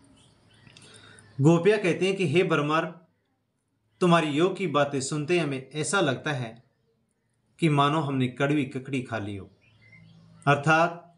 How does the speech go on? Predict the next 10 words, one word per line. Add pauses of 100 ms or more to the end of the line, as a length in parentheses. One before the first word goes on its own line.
(480)
तुम्हारी
ये
योग
की
बातें
हमें
नितांत
अरुचिकर
लगती
हैं।